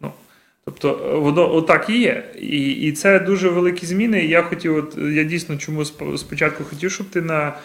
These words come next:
наголосила на тому, що будь-яких змін боятись не потрібно. Якщо ти хочеш приїхати, е, в інше місто, якщо ти хочеш приїхати в іншу країну,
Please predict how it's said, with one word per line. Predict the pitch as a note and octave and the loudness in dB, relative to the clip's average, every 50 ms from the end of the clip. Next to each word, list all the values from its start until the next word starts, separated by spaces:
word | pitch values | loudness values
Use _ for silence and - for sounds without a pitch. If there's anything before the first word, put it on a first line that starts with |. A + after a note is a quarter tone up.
| - - _ _ _ _ - | -20 -20 _ _ _ _ -2
наголосила | D#3 C#3 C#3+ D#3+ E3 E3 D#3+ - F3+ E3+ E3+ E3 | 0 2 4 4 4 4 2 2 0 2 2 2
на | D#3+ D3+ | 0 0
тому, | D3 F3+ A3+ C4+ C4+ A#3+ | 0 0 0 0 0 -2
що | - G3 D#3 | 0 -2 -4
будь-яких | D3+ C#3+ D3+ G3 F3+ E3+ F3 E3+ - D#3 D3+ | -4 -2 -2 -2 0 0 -2 -2 -2 -4 -4
змін | C#3+ C#3 D3 E3 G3 A3+ B3 B3 A#3+ - - - - _ _ - | -4 -2 -2 0 0 0 0 -2 -6 -12 -18 -20 -20 _ _ -2
боятись | C#3 C#3+ D#3 E3+ F3 F3 F3 E3 - - | 2 4 6 6 6 4 0 -4 -4 -4
не | D#3+ D#3+ | -4 -2
потрібно. | D#3 - D#3 D3+ - C#3+ C3 B2+ C3+ - - - - | -2 -2 -4 -4 -2 -2 -2 -2 -4 -8 -14 -12 -10
Якщо | - C3+ C3 - - F3 E3+ | -10 -8 -6 -4 -2 -2 -2
ти | - D3 | -2 -4
хочеш | - - F3 E3 E3 - G3+ - - | -2 0 0 0 0 0 -4 -6 -8
приїхати, | - - - C#3 C#3 D3 D3 D3 - C3+ - - C#3 B2+ B2+ B2 C3+ - - - - - _ _ _ _ _ _ _ _ _ - | -8 -6 -4 -2 0 0 -2 -2 -4 -6 -6 -4 -6 -6 -6 -6 -10 -14 -18 -20 -20 -20 _ _ _ _ _ _ _ _ _ -8
е, | C#3 | -6
в | B2+ B2 B2+ | -4 0 2
інше | F3 G3 G3 - - F3 | 4 4 4 2 2 0
місто, | D#3+ D#3 E3 F3+ F3 - - A#3 A#3 A3+ - | 0 0 0 -2 -2 -2 -2 -2 0 0 -2
якщо | D#3 D3 - - F3 D3+ | -4 -4 -2 -4 -4 -2
ти | E3 D#3+ | -2 -2
хочеш | - E3 D#3+ D3+ D3 C#3+ | -2 -2 -2 -2 -4 -6
приїхати | - - D3 D3 D3+ D3+ D3 C#3+ C#3 - C#3 | -4 -4 -2 0 0 -2 -2 -4 -6 -6 -4
в | C3+ | -4
іншу | D#3 F3 F3 - G#3+ G3 | -2 -4 -4 -4 -4 -4
країну, | - G#3 G#3 G3 E3 D#3+ D3+ D3 E3+ G#3 | 0 2 2 2 2 0 -2 -2 -4 -4